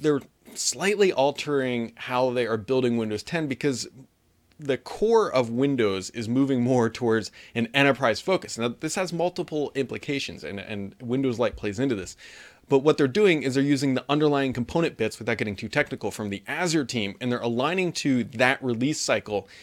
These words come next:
to then ingest that content into Windows ten and then to help ship. And this is a pretty big deal because it's, it's fundamentally shifting what the core of Windows ten is based off of.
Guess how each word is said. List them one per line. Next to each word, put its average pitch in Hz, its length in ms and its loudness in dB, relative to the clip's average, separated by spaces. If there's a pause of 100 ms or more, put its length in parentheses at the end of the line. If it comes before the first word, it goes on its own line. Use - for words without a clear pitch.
(200)
to 131 120 -4
then 123 200 2
ingest 160 460 4
that 147 160 -2
content 127 440 -6
into 110 220 -6
Windows 113 460 -2
ten 139 480 0 (340)
and 123 160 2
then 139 160 6
to 131 80 4
help 113 240 2
ship. - 380 0
And 127 100 0
this 165 140 0
is 196 100 0
a 180 80 0
pretty 160 320 -2
big 113 460 -2
deal 143 260 2
because 104 400 -6
it's, - 240 -8
it's 123 220 -10
fundamentally 143 480 0
shifting 127 580 -2
what 123 140 -4
the 123 80 -8
core 151 400 2
of 113 100 -8
Windows 110 240 -2
ten - 160 -8
is 104 120 -4
based 120 340 -2
off 151 200 -4
of. 196 220 -4